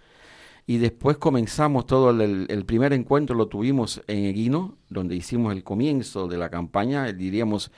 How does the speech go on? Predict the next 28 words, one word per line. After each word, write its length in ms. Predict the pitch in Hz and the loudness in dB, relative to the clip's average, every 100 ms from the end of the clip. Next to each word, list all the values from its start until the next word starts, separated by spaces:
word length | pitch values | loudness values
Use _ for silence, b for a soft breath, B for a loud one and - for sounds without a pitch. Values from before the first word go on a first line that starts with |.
| B B B | B B B
el 160 | - 113 | -2 2
lanzamiento 720 | 110 110 113 110 143 135 107 | 2 0 0 2 2 2 0
de 80 | 95 | 0
la 100 | 92 | 0
campaña. 600 | 92 92 101 117 160 185 b b b b b | -2 -2 0 0 -2 -6 b b b b b
Y 180 | 139 170 | 4 4
después 320 | 143 127 135 | 4 4 4
han 80 | 131 | 4
estado, 540 | 117 135 135 156 - | 2 6 6 6 0
pues, 200 | - 101 | -4 -4
en 100 | 98 | -2
Guipúzcoa, 680 | 95 92 139 - 135 135 135 - | -4 -2 -4 0 4 4 2 -2
en 240 | 107 95 | 0 0
Vitoria, 540 | 92 127 135 139 156 - b b - | 2 6 6 6 0 -4 b b 0
y 140 | 127 | 4
después 360 | 123 120 139 156 | 4 8 6 8
regresaron 520 | 131 113 117 120 131 | 4 2 4 4 6
a 40 | |
nosotros 480 | 139 131 143 143 156 | 4 6 4 4 0
el 140 | 127 104 | 0 2
día 160 | 110 | 2
dieciséis 480 | 104 90 82 90 104 | 4 0 -4 -6 -4
y 40 | 110 | -2
van 100 | 110 | -4
a 60 | |
estar 240 | 113 120 123 | -2 -2 0
con 100 | 131 | -2
nosotros 440 | 120 135 170 151 | 0 -2 -2 -4